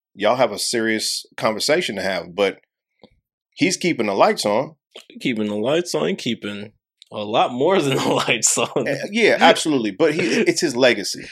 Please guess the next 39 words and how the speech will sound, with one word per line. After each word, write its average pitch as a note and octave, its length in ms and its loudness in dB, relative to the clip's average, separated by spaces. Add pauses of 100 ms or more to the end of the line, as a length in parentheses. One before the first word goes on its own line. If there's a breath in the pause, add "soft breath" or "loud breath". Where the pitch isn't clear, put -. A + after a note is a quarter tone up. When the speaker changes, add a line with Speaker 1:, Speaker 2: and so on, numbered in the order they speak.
Speaker 1:
You B2+ 80 -2
know B2+ 80 4
what B2+ 60 4
Speaker 2:
Yeah. B2+ 60 4
Speaker 1:
I'm A2 40 4
saying? B2+ 320 2 (140)
And C3 180 2
maybe, E3 460 2
you C#3+ 100 -2
know, A2+ 180 0
that's C#3+ 180 4
not D3 180 2
for B2 100 2
us A#2+ 180 6
to A2+ 80 -10
decide G2 440 -2
when G2+ 140 -8
he G#2 160 -10
should - 320 -4
quit - 320 -4
the F#2 80 -12
bullshit. - 520 -8 (240)
You A2 100 -6
know, F#2+ 120 -2
like, F#2+ 260 -8
"Hey, B2+ 120 6
bro, F#2 200 -4 (180)
it's B2 140 0
enough." - 340 -10 (560)
Let A3+ 160 4
him A3+ 160 4
decide. - 340 -2 (340)
Speaker 2:
Well, G#3 160 4
I G#3 100 6
feel A3+ 220 0
like F#3 160 2
that's D#3 240 2
why, C3 220 4
uh, A2 500 2